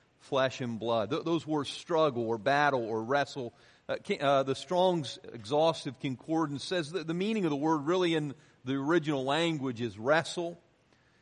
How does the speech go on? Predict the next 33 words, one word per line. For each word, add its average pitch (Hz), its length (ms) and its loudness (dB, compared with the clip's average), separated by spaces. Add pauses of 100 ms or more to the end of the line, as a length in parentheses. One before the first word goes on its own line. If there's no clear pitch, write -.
(280)
It, 135 160 -4
it 135 60 -4
goes 175 240 6
on 190 180 4
to 165 60 2
point 185 280 2
out 175 220 4
that 156 120 2
the 131 100 -6
term 185 400 2
is 139 140 0
then 151 220 2
transferred 175 800 0
to 143 80 -2
the 127 100 -6
Christian 165 600 -4
struggle 170 600 0
with 151 160 -4
the 120 80 -8
power 160 560 0
of 123 220 -2
evil. 175 520 -8 (2500)
It 185 240 -2
went 202 200 4
so 208 200 4
far 196 420 6
to, 165 240 2
to - 200 -4 (280)
kind 202 180 -4
of 180 80 -6
give 165 240 2
this - 460 0 (140)
imagery. 123 760 0